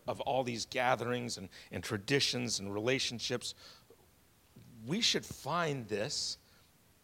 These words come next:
to be especially encouraging. Because we are people that love, or who love to be in relationship with one another. But get this, God is with us. We are called to be in relationship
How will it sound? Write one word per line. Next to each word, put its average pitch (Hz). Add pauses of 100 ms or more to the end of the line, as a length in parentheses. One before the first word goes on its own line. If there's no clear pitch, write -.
to 139
be 151
especially 151
encouraging. 123 (1120)
Because 151
we 247
are 202
people 156
that 190 (380)
love, 220 (140)
or 165
who 190
love 185 (220)
to 185
be 208
in 196
relationship 170 (200)
with 139
one 190
another. 156 (540)
But -
get 233
this, - (580)
God 180
is 156
with 196
us. 123 (200)
We 214
are 170
called 180
to 156
be 156
in 135
relationship 135